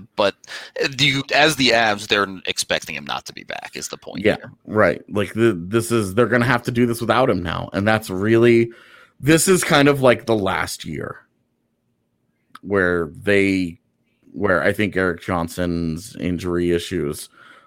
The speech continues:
Speaker 2: are going to play a major role in Colorado for,
Speaker 1: Yep.
Speaker 2: for them.
Speaker 1: Um,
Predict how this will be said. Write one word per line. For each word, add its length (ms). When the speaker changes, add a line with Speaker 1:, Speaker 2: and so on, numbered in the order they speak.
Speaker 2:
are 100
going 300
to 40
play 220
a 60
major 400
role 340
in 100
Colorado 640
for, 240
Speaker 1:
Yep. 100
Speaker 2:
for 120
them. 280
Speaker 1:
Um, 180